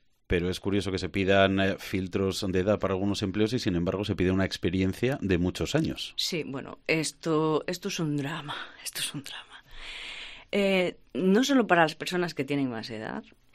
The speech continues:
Speaker 2: que yo esto n-, no llego a entenderlo. Ah, ah, mira que llevo muchos años, eh, y conozco gente que lleva muchos años buscando empleo y, mm,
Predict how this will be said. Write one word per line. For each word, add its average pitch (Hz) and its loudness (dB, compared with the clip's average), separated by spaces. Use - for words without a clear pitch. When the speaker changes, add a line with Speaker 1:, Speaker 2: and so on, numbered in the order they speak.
Speaker 2:
que 165 -4
yo 175 0
esto 180 -4
n-, 170 -2
no 196 2
llego 202 2
a 160 4
entenderlo. 139 0
Ah, 160 -2
ah, - -6
mira 170 0
que 196 -2
llevo 175 -4
muchos 170 -2
años, 170 -2
eh, 139 -2
y 151 0
conozco 147 -2
gente 180 -4
que 127 -4
lleva 123 -2
muchos 120 -4
años 123 -2
buscando 123 -6
empleo 127 -4
y, 147 4
mm, 123 -2